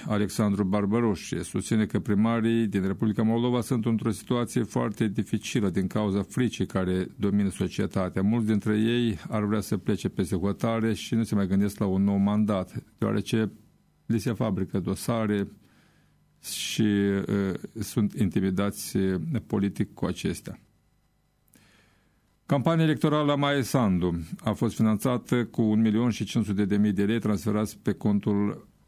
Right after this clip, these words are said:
Partidului Acțiune și Solidaritate. Sponsorii principali ai Maia Sandu au fost activiști, profesori, câțiva agenți economici și o compa-, o companie aeriană. Mâine se va reuni Consiliul Suprem de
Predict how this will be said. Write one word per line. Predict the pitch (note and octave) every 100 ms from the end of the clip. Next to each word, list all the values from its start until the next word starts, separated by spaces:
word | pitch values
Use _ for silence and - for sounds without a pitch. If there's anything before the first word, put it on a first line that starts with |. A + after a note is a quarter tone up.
| _
Partidului | - G2+ F#2 G#2 F2+ F#2+ G2 G2
Acțiune | F#2+ - G2+
și | F#2 -
Solidaritate. | G2+ F#2 G2+ G2 - - - E2 - - -
Sponsorii | - - C3 - B2 A#2 A2+ A2+
principali | - A2 A2 - G#2+ F#2+
ai | F#2
Maia | F#2+ F#2+
Sandu | G2 A#2+ A2 G#2
au | G2
fost | - G2+ - -
activiști, | G#2+ - G#2 A2+ G2+ - -
profesori, | A#2 G#2 F#2+ - A#2 A2+ - - - _ _
câțiva | - G#2 G#2
agenți | G2 G2 D#2+
economici | G2 A2+ A2+ A2
și | -
o | G2+
compa-, | G2+ F#2+ G#2
o | - G#2
companie | - F#2+ G2+ G2+ G#2 G2 F#2 -
aeriană. | - G2+ G2 G2+ F#2 F#2+ - - _ _ _ _ _ _ _ _ _ _ _ _ _ _ _ _ _ _ _ _ _
Mâine | - E3+ F#3 D#3+
se | F3
va | C#3+
reuni | C#3+ C3+ C#3 D#3 D3+
Consiliul | C3+ B2+ - C#3+ C3 C3
Suprem | - A2+ B2 A#2
de | A2